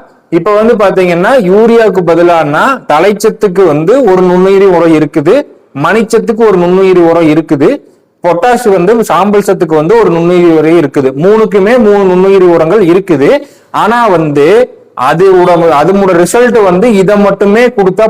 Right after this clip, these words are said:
போதுமா அப்படின்னு கேட்டீங்கன்னா கண்டிப்பா பத்தாது. அதுக்கு உண்டான காரணம் என்னன்னு நான் சொல்றேன். இப்ப வந்து தலைச்சத்துக்கு வந்து நாம ரசாயனத்துல வந்து யூரியா கொடுப்போம், யூரியாவுல வந்து நைட்ரஜன் வந்து அதிகமா இருக்குது, அதனால வந்து நம்ம வந்து யூரியா கொடுக்க சொல்லுவாங்க ரசாயன உரத்துல.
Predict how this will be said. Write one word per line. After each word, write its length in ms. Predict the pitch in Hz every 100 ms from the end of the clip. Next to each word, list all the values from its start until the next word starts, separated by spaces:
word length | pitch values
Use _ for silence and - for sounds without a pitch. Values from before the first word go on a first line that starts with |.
| -
போதுமா 440 | 180 185 185 190 180
அப்படின்னு 360 | 143 147 190 175
கேட்டீங்கன்னா 580 | 160 147 143 143 165 208
கண்டிப்பா 400 | 160 165 175 190
பத்தாது. 540 | - 143 - 147 127 185 247 - _
அதுக்கு 340 | 135 165 180
உண்டான 240 | 190 214 233
காரணம் 520 | - 165 185 202 185
என்னன்னு 300 | 165 175 185
நான் 140 | 170 151
சொல்றேன். 320 | 143 135 135
இப்ப 220 | 208 196 170
வந்து 240 | 165 220
தலைச்சத்துக்கு 640 | 175 165 214 226 185 190 175
வந்து 200 | 165 214
நாம 260 | 196 170
ரசாயனத்துல 580 | 151 - 175 180 175 160
வந்து 200 | 139 175
யூரியா 440 | 190 185 202 196
கொடுப்போம், 360 | - 131 - 113 _ _ -
யூரியாவுல 520 | 165 220 226 208 180
வந்து 280 | 156 151 214
நைட்ரஜன் 560 | 202 175 180 185 180 156
வந்து 140 | 160
அதிகமா 440 | 214 147 175 185 156
இருக்குது, 360 | 139 131 131
அதனால 420 | 123 139 170 190
வந்து 300 | 175 139 147 294 - _ -
நம்ம 180 | 175
வந்து 160 | 175 196
யூரியா 380 | 208 220 220 214
கொடுக்க 240 | 180 165 180
சொல்லுவாங்க 280 | 147 156
ரசாயன 420 | 214 160 185 180 156
உரத்துல. 300 | 131 123